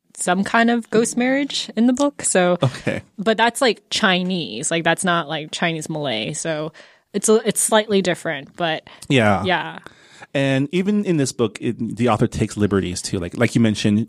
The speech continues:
Speaker 2: um, and she says in the afterword, in, in my version of the book at least, that the, um, the Plains of the Dead was something that she made up,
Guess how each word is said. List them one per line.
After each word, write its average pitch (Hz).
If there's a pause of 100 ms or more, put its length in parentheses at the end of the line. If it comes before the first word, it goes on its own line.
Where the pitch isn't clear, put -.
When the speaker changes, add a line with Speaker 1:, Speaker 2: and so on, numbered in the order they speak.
Speaker 2:
um, 104
and 123
she -
says 120
in 117
the 107
afterword, 95
in, 101
in 104
my 104
version 95
of 85
the -
book 87
at -
least, 95 (420)
that 107
the, 110
um, 104
the 110 (140)
Plains 160
of 175
the 170
Dead 107
was 98
something 95
that 90
she 98 (840)
made 139
up, 120